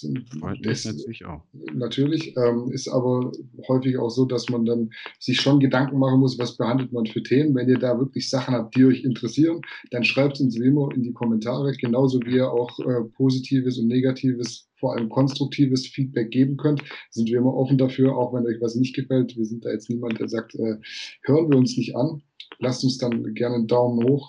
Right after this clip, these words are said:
Speaker 2: oder einen Daumen runter da. Äh, bewertet uns auf Spotify, iTunes, wo auch immer man bewerten kann, podcast punkt de.
Speaker 1: Yes.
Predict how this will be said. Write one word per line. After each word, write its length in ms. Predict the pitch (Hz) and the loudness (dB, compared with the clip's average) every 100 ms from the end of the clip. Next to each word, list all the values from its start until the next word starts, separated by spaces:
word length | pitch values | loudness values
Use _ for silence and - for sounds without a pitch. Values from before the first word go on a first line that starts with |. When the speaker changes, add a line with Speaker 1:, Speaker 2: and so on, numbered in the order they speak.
| - 131 | -14 -6
Speaker 2:
oder 220 | 120 113 | 0 2
einen 100 | 110 | 4
Daumen 220 | 120 117 | 4 4
runter 280 | 127 143 147 | 2 2 0
da. 320 | 135 139 135 _ _ _ _ - - | 2 0 -4 _ _ _ _ -20 -10
Äh, 140 | 113 | -6
bewertet 460 | 107 113 123 123 120 | -2 0 2 2 0
uns 260 | 123 - 120 | -2 -2 2
auf 300 | 120 117 - _ - _ _ _ _ - | 2 2 -4 _ -20 _ _ _ _ -20
Spotify, 760 | - 139 131 127 - 127 127 120 127 | -6 -2 -2 -4 -2 0 0 0 -2
iTunes, 500 | - 127 127 - 131 | 0 0 0 -4 -2
wo 120 | 127 | -2
auch 100 | 135 | 2
immer 140 | 135 | 4
man 180 | 127 117 | 4 4
bewerten 420 | 110 110 127 135 | 4 2 2 0
kann, 240 | 127 120 - | -2 -2 -2
podcast 500 | 131 - 127 123 - | -2 -2 -6 -6 -4
punkt 380 | 123 131 131 _ - - - | 0 0 0 _ -20 -18 -14
de. 120 | 90 90 | -10 -10
Speaker 1:
Yes. 400 | 87 - - | -10 -12 -14